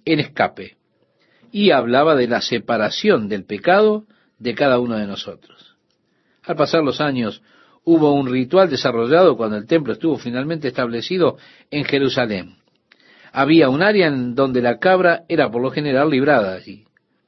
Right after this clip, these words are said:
Y había hombres que se paraban en puntos estratégicos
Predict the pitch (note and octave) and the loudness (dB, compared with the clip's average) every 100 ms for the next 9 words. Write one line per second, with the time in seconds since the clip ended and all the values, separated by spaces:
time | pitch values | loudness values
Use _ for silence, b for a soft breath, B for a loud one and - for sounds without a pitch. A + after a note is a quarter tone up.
0 | _ _ _ _ b b b b b F#3 | _ _ _ _ b b b b b 2
1 | B2 F#2 - C#3+ F3+ G3 G#3+ G3 - C#3+ | 2 0 -2 2 4 4 2 2 0 -2
2 | D3 C#3+ F#3+ F#3 B2 A#2 - G3 D3 C3 | 0 4 4 4 2 -4 -4 -4 -2 0
3 | D3 D3 A#2+ C#3+ D3 F3 - G#2+ A#2+ B2 | -2 -2 -4 -2 2 0 0 -6 -4 -4
4 | - | -8